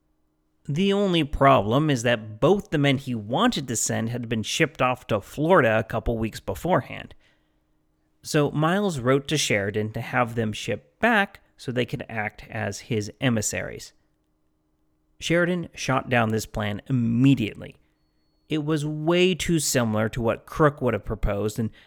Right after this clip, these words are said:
there was no way he was sending Usana, who had terrorized Arizona and New Mexico for months, back to his homeland. Sweeney also makes an interesting point that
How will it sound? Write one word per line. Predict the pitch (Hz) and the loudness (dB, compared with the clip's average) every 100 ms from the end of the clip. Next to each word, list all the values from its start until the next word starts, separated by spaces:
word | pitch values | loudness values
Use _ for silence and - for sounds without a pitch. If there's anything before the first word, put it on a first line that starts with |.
| _ | _
there | 226 | -2
was | 247 226 | 0 0
no | 233 233 240 | 2 6 6
way | 214 214 156 | 6 6 4
he | 139 156 | 2 2
was | 143 - | 4 2
sending | - 143 117 - 139 | 2 2 2 -2 -2
Usana, | 120 - - 113 151 92 92 131 _ _ | -2 -2 -4 2 2 2 -4 -10 _ _
who | 139 | 2
had | 131 - | 2 -4
terrorized | - 196 165 110 110 - | 0 4 4 4 -2 -4
Arizona | 120 120 104 120 117 - | -2 -2 0 -2 -2 -2
and | 117 | -2
New | 113 | -2
Mexico | 113 127 - 113 104 | -2 -2 -4 -4 -6
for | 104 | -6
months, | 107 156 120 - - - _ _ | 0 0 0 -4 -12 -20 _ _
back | 117 123 139 - - | -2 4 6 4 -4
to | 110 | -4
his | 101 - | -2 -2
homeland. | 147 107 - - - _ _ _ _ _ _ _ _ _ _ _ _ - | -2 -2 -8 -16 -20 _ _ _ _ _ _ _ _ _ _ _ _ -8
Sweeney | - 208 277 311 226 | -2 4 4 4 2
also | 151 151 - | 0 0 2
makes | 127 117 - | 2 0 0
an | 120 - | -4 0
interesting | 156 156 135 113 - 120 110 | 0 0 0 0 0 -4 0
point | - 127 104 113 | 2 2 2 0
that | 110 - | 0 -2